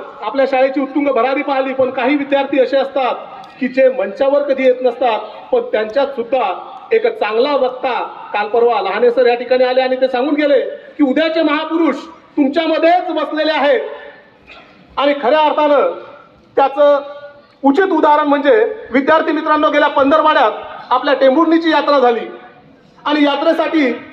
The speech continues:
मंचावरून आवाहन केलं गेलं की विद्यार्थ्यांना ही यात्रा जत्रा का असते ते समजावं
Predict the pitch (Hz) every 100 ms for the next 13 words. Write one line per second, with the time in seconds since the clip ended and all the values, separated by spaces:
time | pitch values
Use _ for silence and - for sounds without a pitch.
0 | - - 240 269 302 311 269 277 320 320
1 | 294 294 294 285 233 233 - 285 240 240
2 | 294 294 294 302 294 240 240 277 277 254
3 | 254 277 269 269 262 269 262 233 240 262
4 | 285 262 185